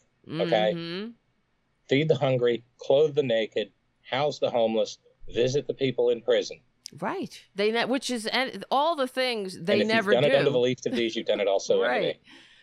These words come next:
Speaker 2: And the, what's the least of these, right? They, they hate the least of these. They ha-, they only like the powerful and the politically connected. So the least
Speaker 1: Sure.
Speaker 2: of these, fuck that.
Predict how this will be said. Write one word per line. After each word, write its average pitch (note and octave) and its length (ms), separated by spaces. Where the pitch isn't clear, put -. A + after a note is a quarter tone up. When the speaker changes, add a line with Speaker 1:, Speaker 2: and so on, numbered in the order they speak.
Speaker 2:
And A3 220
the, G#3+ 60
what's D4 280
the D4+ 120
least D4 420
of D#3+ 180
these, A2+ 400
right? F3 420
They, A3 140
they A#3+ 240
hate C4+ 320
the F3 100
least C3+ 380
of A2 140
these. D2+ 420
They G#3 240
ha-, A3+ 320
they A#3 240
only C4 500
like G#3+ 580
the F3+ 200
powerful G3 960
and F#3 320
the F#3 180
politically E3+ 760
connected. E3+ 840
So F3 360
the E3 140
least A#3 360
Speaker 1:
Sure. F3 120
Speaker 2:
of E3 60
these, D3 320
fuck - 320
that. D4+ 340